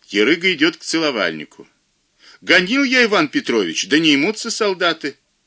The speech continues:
За прочной тёмной стойкой целовальник теребит широкую бороду, не слушает ерыгу,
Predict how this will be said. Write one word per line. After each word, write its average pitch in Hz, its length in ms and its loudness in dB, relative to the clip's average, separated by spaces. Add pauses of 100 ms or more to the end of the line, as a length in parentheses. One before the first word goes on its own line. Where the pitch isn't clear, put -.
(840)
За 120 300 0
прочной 156 580 2
тёмной 147 500 0
стойкой 180 540 -2
целовальник 131 920 0
теребит 110 500 -2
широкую 110 580 -4
бороду, 156 420 -2
не 120 160 -2
слушает 156 580 -4
ерыгу, 156 580 -2